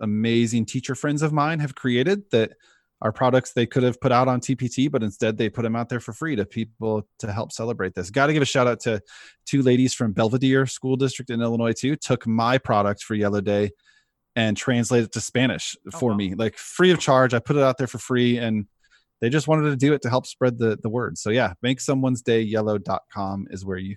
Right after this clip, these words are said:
Speaker 1: can, can find it all.
Speaker 2: That's amazing. I love when, you know, something small like that, or at least when it starts out to be small, turns into something grand and, and it is affecting so many people's lives. So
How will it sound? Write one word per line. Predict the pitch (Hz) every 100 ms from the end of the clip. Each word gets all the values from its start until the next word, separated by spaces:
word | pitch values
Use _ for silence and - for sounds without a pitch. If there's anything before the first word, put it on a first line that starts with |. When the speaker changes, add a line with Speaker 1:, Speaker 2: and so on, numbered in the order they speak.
| _
Speaker 1:
can, | 92 90 -
can | 107
find | - 120
it | 139
all. | 170 - _ _ -
Speaker 2:
That's | 117 -
amazing. | 107 107 107 120 - -
I | 139
love | 135 135
when, | 113 110 107 123 156 -
you | 110
know, |
something | 98 127 - 113
small | - 110
like | 107 107
that, | 101
or | 92
at | 113
least | 160 160 -
when | 120 82
it | -
starts | - 117 117
out | 110
to | 98
be | 95
small, | - 104 98
turns | 101 110 104
into | 107 107 - - - -
something | 110 110 107 104
grand | 104 104 104
and, | 101 101 -
and | - 110
it | 107
is | 107 113
affecting | - 117 113
so | -
many | 107 104
people's | 113 107 101 107
lives. | 98 95
So | - - 101